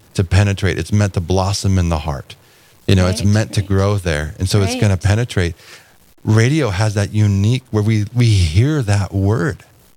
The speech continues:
Speaker 2: Mm-hmm.
Speaker 1: you know? And so I just, as a visual person, I love that visual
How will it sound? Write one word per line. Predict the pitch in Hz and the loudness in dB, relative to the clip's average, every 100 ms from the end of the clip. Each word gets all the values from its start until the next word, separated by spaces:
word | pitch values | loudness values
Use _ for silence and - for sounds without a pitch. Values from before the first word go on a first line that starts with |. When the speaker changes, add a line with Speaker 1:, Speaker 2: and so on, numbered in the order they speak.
| _ _ _ 208 | _ _ _ -10
Speaker 2:
Mm-hmm. | 196 - - | -10 -2 2
Speaker 1:
you | 101 | 4
know? | 95 110 127 | 4 0 -2
And | 107 107 | -2 -2
so | - 113 107 | 0 0 -2
I | - | -2
just, | 104 101 | -6 -2
as | 107 | 0
a | 95 | 0
visual | 85 113 143 107 | 0 -2 -2 -4
person, | - 98 92 90 87 - | -2 -4 -2 -2 -4 -2
I | 98 | -2
love | 101 104 113 139 101 | 0 0 0 -2 -4
that | 92 87 - | -4 -4 -6
visual | 65 92 104 127 104 85 78 | -10 -2 -2 0 -2 -2 -2